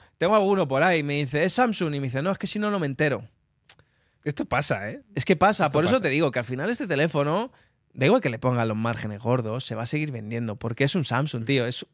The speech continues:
Speaker 1: una treinta y cuatro. Es el
Speaker 2: Sí,
Speaker 1: teléfono
Speaker 2: es tal
Speaker 1: de
Speaker 2: cual.
Speaker 1: los más vendidos.
Speaker 2: Sí, que probablemente con el precio que salga de partida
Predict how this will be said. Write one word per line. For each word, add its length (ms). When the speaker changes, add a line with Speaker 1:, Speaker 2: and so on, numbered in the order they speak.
Speaker 1:
una 260
treinta 240
y 40
cuatro. 400
Es 100
el 80
Speaker 2:
Sí, 40
Speaker 1:
teléfono 400
Speaker 2:
es 100
tal 100
Speaker 1:
de 40
Speaker 2:
cual. 100
Speaker 1:
los 80
más 120
vendidos. 440
Speaker 2:
Sí, 300
que 100
probablemente 440
con 100
el 140
precio 340
que 80
salga 400
de 120
partida 600